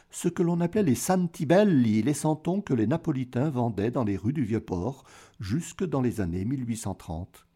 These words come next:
La crèche provençale est composée des personnages traditionnels de la vie sociale en Provence, les santons, dont le terme vient du mot provençal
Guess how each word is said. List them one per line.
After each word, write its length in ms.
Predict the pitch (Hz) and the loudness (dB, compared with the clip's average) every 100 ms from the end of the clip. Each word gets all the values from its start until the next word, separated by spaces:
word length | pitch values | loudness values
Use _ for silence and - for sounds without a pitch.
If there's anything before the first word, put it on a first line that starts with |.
| _ _ _ _ _ _ - - - - _ _ | _ _ _ _ _ _ -18 -18 -18 -20 _ _
La 140 | 110 104 | -4 -4
crèche 340 | - 107 92 | 0 0 0
provençale 720 | - 147 95 80 - 85 147 160 _ _ _ _ | 0 2 2 0 -4 -2 -4 -4 _ _ _ _
est 140 | 120 - | -4 -2
composée 480 | 147 143 110 98 170 | -2 0 0 4 2
des 80 | |
personnages 520 | - 104 - 92 95 - | 2 -2 -2 -2 -4 -2
traditionnels 680 | 175 156 120 95 90 123 | -2 -2 -2 -4 0 0
de 80 | 123 | 2
la 100 | 101 | 0
vie 120 | 90 | -2
sociale 360 | 104 92 - 131 | -6 -4 0 0
en 60 | 87 | 0
Provence, 580 | 143 165 156 85 - - - - _ - | 0 2 2 2 -4 -12 -20 -20 _ -4
les 340 | 101 101 101 | 0 0 0
santons, 680 | - - 160 180 - 110 127 - _ _ _ _ - | -4 0 2 2 2 0 0 -6 _ _ _ _ -2
dont 140 | 120 | 2
le 100 | 165 | 2
terme 340 | 175 208 160 120 | 0 -2 0 -2
vient 300 | 107 156 196 | 0 -2 0
du 160 | 127 | -2
mot 160 | 98 156 | -2 -2
provençal 640 | - 123 104 - 143 135 | -2 -6 -4 -4 -2 -4